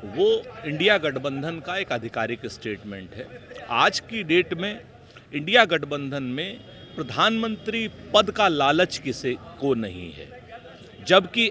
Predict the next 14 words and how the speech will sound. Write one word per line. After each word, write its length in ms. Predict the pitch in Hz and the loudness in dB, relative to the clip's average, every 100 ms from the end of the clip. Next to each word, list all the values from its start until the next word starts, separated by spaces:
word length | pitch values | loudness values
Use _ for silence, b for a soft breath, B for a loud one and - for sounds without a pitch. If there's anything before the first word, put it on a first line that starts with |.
| - | 0
एनडीए 520 | 156 165 180 254 240 | -2 0 4 8 8
में 280 | 165 117 104 - - - - - - - - | 8 0 -4 -14 -20 -20 -20 -18 -18 -10 -6
प्रधानमंत्री 720 | 147 143 220 233 233 226 233 | -2 4 6 6 0 0 -4
पद 260 | - 185 | 2 0
का 160 | 180 196 | 4 4
ही 240 | 170 233 | 6 6
लालच 460 | 262 175 175 185 - | 8 10 10 6 6
है 60 | 208 | 4
और 80 | |
वो 160 | 185 185 | 4 4
एक 260 | 185 175 - | 6 4 2
शख्स 340 | 170 156 - | 0 0 -4
को 160 | 170 147 | 0 0
है 180 | 143 | 0